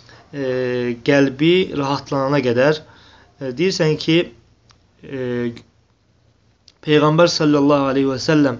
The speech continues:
e, sənə nəsə verməyə qadirdir, yoxsa Allahdır qadir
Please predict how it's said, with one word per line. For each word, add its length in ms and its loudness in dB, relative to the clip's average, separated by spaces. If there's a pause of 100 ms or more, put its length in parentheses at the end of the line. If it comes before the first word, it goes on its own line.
(440)
e, 280 -8
sənə 320 0
nəsə 300 2
verməyə 420 2
qadirdir, 540 0
yoxsa 240 -2
Allahdır 540 2
qadir 320 0